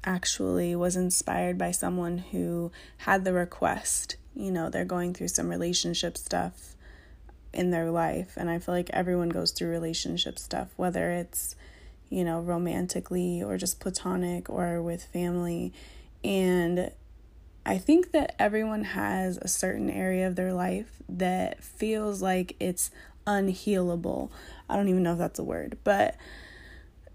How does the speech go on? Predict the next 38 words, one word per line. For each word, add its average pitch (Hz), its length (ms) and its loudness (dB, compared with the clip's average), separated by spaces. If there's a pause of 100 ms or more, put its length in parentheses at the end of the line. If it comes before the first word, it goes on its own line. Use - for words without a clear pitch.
(200)
something 240 540 8
in 233 140 6
their 208 160 4
life 190 360 4
that's, 190 220 0
like, 190 180 0
always 185 460 6
happening. 185 580 -2
There's 185 280 0
always 196 380 4
a 185 80 0
cycle. - 500 0
Like, - 240 0
say 190 200 0
that 190 120 0
you're 196 200 0
always 196 400 6
in 190 140 2
car 190 260 4
accidents, 185 680 0
or - 20 0
you're 180 260 -2
always 214 380 4
getting 202 300 0
sick, - 680 0
or 190 320 2
something's 190 460 0
always 226 400 6
wrong 196 180 0
with 190 160 0
your 190 140 0
phone, 185 580 0 (1000)
or 190 500 4
it's 185 160 -2
really 196 200 0
hard 190 360 0
for - 160 -4
you 180 560 2